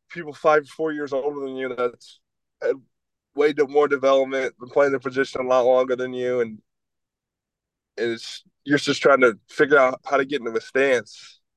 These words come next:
So, yeah, it was definitely challenging at first, but just kept, like I said, just kept my head down, just kept working to get better, just try to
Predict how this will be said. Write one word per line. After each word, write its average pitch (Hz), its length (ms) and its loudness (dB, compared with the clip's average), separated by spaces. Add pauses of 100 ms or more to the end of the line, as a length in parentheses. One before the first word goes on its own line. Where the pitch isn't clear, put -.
So, 113 260 0
yeah, 117 220 2
it - 20 4
was 123 120 0
definitely 120 460 -2
challenging 127 540 -2
at 113 120 -2
first, 127 380 2
but 98 240 0 (720)
just 127 160 -16
kept, 143 200 4 (120)
like 127 160 4
I 123 80 6
said, 123 220 0
just - 140 -18
kept 127 140 0
my 123 120 -4
head 127 160 0
down, 123 260 -2
just - 500 -20 (360)
kept 127 160 2
working 135 280 0
to 123 60 -8
get 123 160 -4
better, 131 240 4
just - 140 -14
try 123 260 0
to 120 60 -6